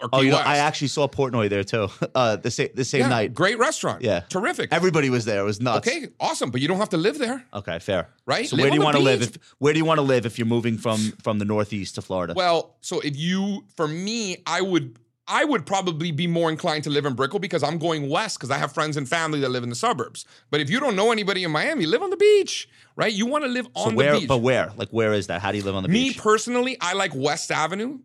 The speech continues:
Speaker 1: So you're on the Bay Side. So your balcony overlooks downtown Miami, which is super sick. And then you could just walk to the beach. And then since you're on the backside of South Beach, you're not with the riffraff. You can get on the highway. You can be in Brickell and Wynwood in freaking two seconds.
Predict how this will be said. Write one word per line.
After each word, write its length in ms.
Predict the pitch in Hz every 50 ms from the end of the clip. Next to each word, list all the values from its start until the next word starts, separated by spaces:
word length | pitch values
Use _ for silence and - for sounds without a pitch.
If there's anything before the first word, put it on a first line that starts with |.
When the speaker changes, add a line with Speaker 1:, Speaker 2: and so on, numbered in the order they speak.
| _ -
Speaker 1:
So 160 | - - 180
you're 220 | 156 147 151 160 165
on 200 | 156 160 156 143
the 60 | 131
Bay 260 | 120 - 139 135 143
Side. 400 | 143 - 185 170 170 185 202 208
So 220 | - - 165 151 135
your 500 | 127 127 135 139 131 135 127 131 127 117 107 - _ -
balcony 480 | - 151 117 135 123 - 156 160 165 147
overlooks 560 | 131 139 139 123 139 139 131 131 131 120 110
downtown 400 | 135 127 117 120 123 135 123 113
Miami, 320 | 117 113 113 120 131 147
which 180 | 143 127 117 117
is 80 | 110
super 300 | - - 135 131 123 127
sick. 320 | 120 - - 139 143 160 -
And 100 | 131 117
then 80 | 117
you 80 | 117 113
could 100 | 110 107
just 140 | 113 110 110
walk 220 | 120 113 110 120
to 80 | - 127
the 80 | 107
beach. 360 | 95 110 113 123 156 147 - _ _ _ -
And 120 | - 135 135
then 240 | 123 117 120 120
since 240 | 113 - - 127 -
you're 140 | - 127 123
on 100 | 120 117
the 80 | 110 104
backside 480 | - 135 135 147 143 - 147 135 123
of 60 | 123
South 320 | 123 - 202 233 254 - -
Beach, 280 | 151 147 143 - - _ _ _ _ -
you're 260 | 135 131 147 147 139
not 240 | 135 143 139 147 143
with 120 | 156 170
the 80 | 170 156
riffraff. 520 | 139 139 135 127 - 151 143 147 147 147
You 80 | 143 117
can 100 | 117 117
get 120 | 117 127
on 100 | 127 127
the 60 | 123
highway. 380 | 120 135 151 151 156 160 165 156
You 100 | 139 127
can 140 | 123 117 107
be 80 | 110 117
in 80 | 110
Brickell 400 | 101 92 139 160 160 - 180 170
and 140 | 147 131 127
Wynwood 340 | 143 160 170 165 165 160 127
in 60 | 113 -
freaking 260 | - 151 117 123 117
two 200 | - - 185 175
seconds. 560 | - - 180 147 147 - 156 151 170 165 -